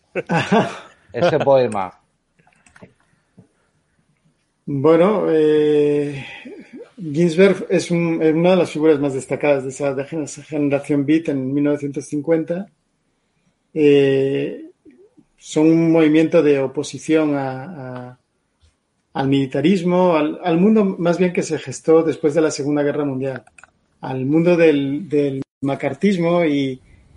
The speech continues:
Speaker 1: al mundo satisfecho de la América de los años cincuenta, ¿no? Entonces ellos van a ser de los primeros que hablen de la represión sexual, de la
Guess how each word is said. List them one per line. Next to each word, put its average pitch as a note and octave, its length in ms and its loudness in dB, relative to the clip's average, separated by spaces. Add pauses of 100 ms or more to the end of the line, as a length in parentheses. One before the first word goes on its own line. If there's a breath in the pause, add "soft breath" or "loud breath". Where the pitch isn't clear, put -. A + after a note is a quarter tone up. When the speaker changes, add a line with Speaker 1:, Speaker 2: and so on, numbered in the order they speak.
(120)
Speaker 1:
al C#3+ 140 0
mundo E3+ 220 4
satisfecho E3 600 0
de D#3+ 80 4
la C#3 80 2
América C#3+ 280 0
de D3+ 80 2
los C3+ 140 -4
años C#3+ 180 -4
cincuenta, B2+ 460 -10
¿no? A#2+ 140 -20 (580)
Entonces D#3 260 6
ellos E3 140 4
van E3+ 160 2
a D#3+ 40 -2
ser E3+ 140 0
de E3 100 2
los D3+ 140 0
primeros D3+ 340 -2
que E3 100 0
hablen E3 340 0 (560)
de D3+ 100 -4
la C3+ 120 -2
represión C3 400 -8
sexual, E3+ 840 2
de C#3 240 2
la C3+ 640 -6